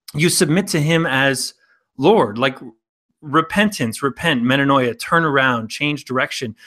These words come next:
You turn from yourself and towards God. But here, you're not turning from yourself. You're sort of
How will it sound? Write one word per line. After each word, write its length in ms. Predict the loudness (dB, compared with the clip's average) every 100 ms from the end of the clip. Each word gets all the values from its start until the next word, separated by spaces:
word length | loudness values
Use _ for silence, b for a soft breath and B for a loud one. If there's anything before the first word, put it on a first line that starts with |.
| b
You 120 | -6
turn 300 | -4 0 -2
from 580 | -2 -2 2 4 4 0 b b
yourself 840 | 0 2 2 2 2 4 4 -2 -8 -8
and 180 | -6 -6
towards 680 | -10 -2 2 2 0 -6 -14 b b -2
God. 400 | 2 2 0 -6 b b
But 120 | 2
here, 340 | 2 2 0 2
you're 180 | 0 -2
not 240 | -2 -2
turning 340 | 0 2 0
from 360 | -4 -2 0 2
yourself. 640 | -2 -4 -2 2 2 0 -8
You're 180 | -6
sort 300 | -4 0 2
of 240 | 2 -2